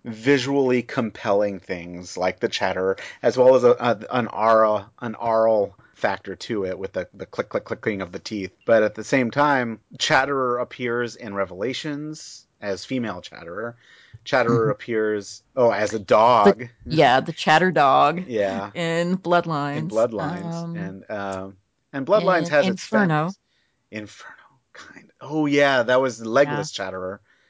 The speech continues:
Speaker 1: in
Speaker 2: Legless
Speaker 1: Inferno.
Speaker 2: Chatterer.
Speaker 1: Yeah.
Speaker 2: I wanna
Speaker 1: But
Speaker 2: say
Speaker 1: still
Speaker 2: that there was a Chatterer in one of the three, uh, Rick Boda
Speaker 1: <laughs> Oh, God.
Speaker 2: joints.
Speaker 1: <laughs> Um,
Speaker 2: <laughs>
Speaker 1: but, but the point I wanna make is nobody cares about those movies. You know, some people, all right, I'll give Bloodline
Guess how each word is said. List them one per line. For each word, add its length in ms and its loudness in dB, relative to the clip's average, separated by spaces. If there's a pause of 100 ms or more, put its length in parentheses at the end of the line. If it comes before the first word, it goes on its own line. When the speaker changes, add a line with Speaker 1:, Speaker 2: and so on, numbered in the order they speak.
Speaker 1:
in 40 -2
Speaker 2:
Legless 360 -2
Speaker 1:
Inferno. 180 0
Speaker 2:
Chatterer. 400 -6
Speaker 1:
Yeah. 400 -6 (300)
Speaker 2:
I 60 -2
wanna 300 4
Speaker 1:
But 60 6
Speaker 2:
say 220 -2
Speaker 1:
still 140 6
Speaker 2:
that 80 4
there 80 2
was 160 -6
a 40 -20
Chatterer 640 -2
in 260 -4
one 160 -2
of 220 -6
the 140 -4
three, 920 -4
uh, 340 0
Rick 320 -4 (120)
Boda 500 2 (280)
Speaker 1:
<laughs> 200 -14
Oh, 80 -8 (180)
God. 300 -18 (240)
Speaker 2:
joints. 500 0 (100)
Speaker 1:
<laughs> 140 -18
Um, 360 2 (200)
Speaker 2:
<laughs> 600 -4
Speaker 1:
but, 200 6
but 160 2
the 80 6
point 380 -4
I 160 0
wanna 320 0
make 300 -8
is 520 -10 (1160)
nobody 440 2
cares 380 2
about 240 4
those 240 0
movies. 580 -4
You 160 -4
know, 160 -4
some 220 2
people, 320 -2
all 200 2
right, 100 -2
I'll 120 -4
give 200 0
Bloodline 680 2